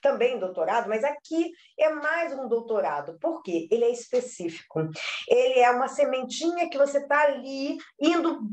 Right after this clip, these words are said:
basicamente plantar. Você não tá plantando três, quatro, é uma só. Então, é se tornar o doutor no assunto que você quer desenvolver. Então,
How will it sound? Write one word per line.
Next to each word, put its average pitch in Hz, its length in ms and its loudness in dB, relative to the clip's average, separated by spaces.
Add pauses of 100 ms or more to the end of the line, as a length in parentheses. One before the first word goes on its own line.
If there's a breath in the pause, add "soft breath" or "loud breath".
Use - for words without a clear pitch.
(140)
basicamente 302 1080 2
plantar. 311 320 2
Você 285 120 -6
não 330 140 -2
tá 370 120 2
plantando 320 480 -2
três, 277 320 0
quatro, 170 480 -4
é 277 120 2
uma 311 220 -4
só. 196 320 -6 (240)
Então, 320 340 2 (380 loud breath)
é 330 360 2
se 330 140 -18
tornar 294 360 0
o 285 80 -6
doutor 320 640 0 (160)
no 285 140 -6
assunto 240 640 -6
que 285 100 -6
você 277 400 2
quer 185 300 2
desenvolver. 226 460 -4
Então, 262 220 0